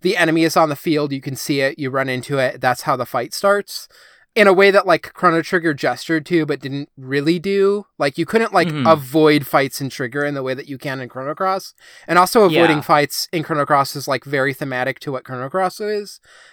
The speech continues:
Speaker 1: But, like, most J R P Gs now, or, like, a lot of them,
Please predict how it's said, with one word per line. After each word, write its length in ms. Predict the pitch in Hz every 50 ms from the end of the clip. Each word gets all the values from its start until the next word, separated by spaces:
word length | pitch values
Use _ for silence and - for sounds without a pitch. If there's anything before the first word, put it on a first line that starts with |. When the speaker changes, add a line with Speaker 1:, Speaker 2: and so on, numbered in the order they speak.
| _ _ -
Speaker 1:
But, 160 | 175 - 180
like, 140 | 175 170 170
most 320 | 185 202 214 220 214 -
J 140 | - 202 190
R 100 | 190 180
P 140 | - 180 151
Gs 260 | 160 160 139 131 -
now, 360 | 147 135 135 135 131 131 123 - -
or, 180 | 160 151 156 151
like, 160 | 143 135 -
a 80 | - 147
lot 220 | 147 147 143 147
of 120 | 135 120 131
them, 280 | 135 127 123 123 120